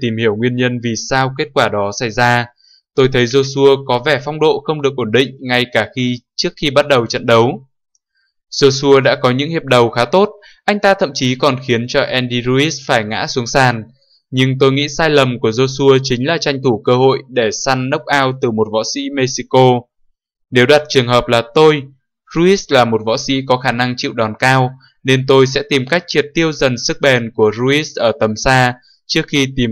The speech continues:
cơ hội chiến thắng. Huyền thoại boxing người Anh cũng đã nhận xét rằng việc Joshua có nên tái đấu hay không thì chỉ có đội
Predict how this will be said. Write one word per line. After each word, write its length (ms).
cơ 80
hội 220
chiến 200
thắng. 300
Huyền 160
thoại 280
boxing 480
người 120
Anh 300
cũng 180
đã 80
nhận 220
xét 220
rằng 300
việc 160
Joshua 540
có 100
nên 220
tái 140
đấu 220
hay 220
không 300
thì 300
chỉ 240
có 140
đội 220